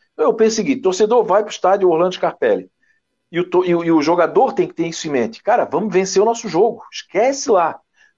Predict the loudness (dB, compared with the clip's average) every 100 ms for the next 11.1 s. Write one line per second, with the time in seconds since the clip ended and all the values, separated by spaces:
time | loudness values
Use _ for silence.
0 | _ _ 2 4 2 0 -2 -2 -4 0
1 | 2 2 0 -2 -4 -2 0 0 -4 _
2 | -2 0 -2 -8 _ _ _ _ -10 -4
3 | -4 -2 -2 0 0 0 0 2 0 2
4 | 2 2 2 2 2 0 -4 -4 -6 -14
5 | -20 -6 -2 0 0 -2 -2 0 0 -2
6 | -4 0 0 0 -2 0 2 0 -6 _
7 | _ -8 -6 -4 -4 -2 0 2 2 0
8 | 0 0 0 0 2 2 2 0 -2 -6
9 | -4 -4 -2 -2 -2 -4 -6 -6 0 2
10 | 2 2 0 0 0 2 2 0 -4 -4
11 | -4